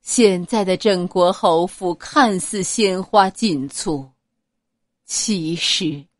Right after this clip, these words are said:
却是狼群环伺。我实在是，唉。”宁老太君叹了口气。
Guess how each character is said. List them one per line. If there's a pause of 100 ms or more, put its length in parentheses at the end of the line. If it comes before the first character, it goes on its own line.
(480)
却
是
狼
群
环
伺。 (1300)
我
实
在
是， (2000)
唉。” (2250)
宁
老
太
君
叹
了
口
气。